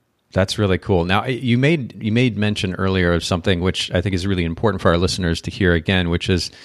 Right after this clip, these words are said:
that you've created parameters around your communication with clients. And, and I wanna make note here of something.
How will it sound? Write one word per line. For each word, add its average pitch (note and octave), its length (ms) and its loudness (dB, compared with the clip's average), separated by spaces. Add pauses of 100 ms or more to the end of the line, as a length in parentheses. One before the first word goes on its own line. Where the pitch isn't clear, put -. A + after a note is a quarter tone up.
(340)
that - 160 -2
you've - 260 2
created G2+ 840 2
parameters F#2 800 0
around F2 600 -2 (400)
your F#2 80 -4
communication F2 720 -2 (200)
with F#2 320 0
clients. E2+ 500 -4
And, G2+ 320 -4 (300)
and A2 80 -2
I - 20 4
wanna D#3+ 180 2
make D3 240 2
note B2+ 260 0
here F#2 200 0
of F2+ 60 -2
something. F#2 520 -4